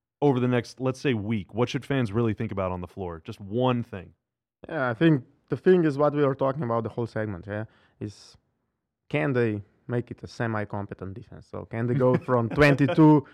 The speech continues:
Speaker 2: twenty-three ranking to, I don't know, between fifteen to twenty? Because with Kyrie and Luka on the floor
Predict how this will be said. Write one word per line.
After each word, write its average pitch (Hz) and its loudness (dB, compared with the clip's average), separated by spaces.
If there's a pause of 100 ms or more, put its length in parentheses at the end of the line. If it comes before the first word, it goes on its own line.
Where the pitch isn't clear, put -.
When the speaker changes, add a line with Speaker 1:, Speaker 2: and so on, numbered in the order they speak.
(160)
Speaker 2:
twenty-three 135 2
ranking 127 -2
to, 117 -10
I 113 0
don't 107 -4
know, 95 -6 (240)
between 117 -6
fifteen 117 -8
to 107 -12
twenty? 107 -8 (540)
Because 107 -4
with 104 -10 (160)
Kyrie 131 6
and 120 0
Luka 123 -2
on 117 -6
the 117 -8
floor 110 -6